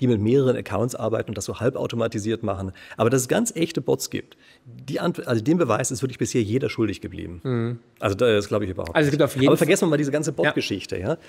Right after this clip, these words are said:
Speaker 1: Ähm, ich glaube, ein Problem bei der Geschichte ist, dass wenn man ein ganz konkretes Kaufangebot machen muss,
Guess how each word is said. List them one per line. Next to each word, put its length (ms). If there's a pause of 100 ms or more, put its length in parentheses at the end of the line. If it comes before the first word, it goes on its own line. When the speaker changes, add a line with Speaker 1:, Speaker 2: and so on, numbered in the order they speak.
(300)
Speaker 1:
Ähm, 320
ich 280
glaube, 380
ein 160
Problem 340
bei 80
der 100
Geschichte 340
ist, 240
dass 140
wenn 100
man 220
ein 80
ganz 240
konkretes 720
Kaufangebot 720
machen 240
muss, 400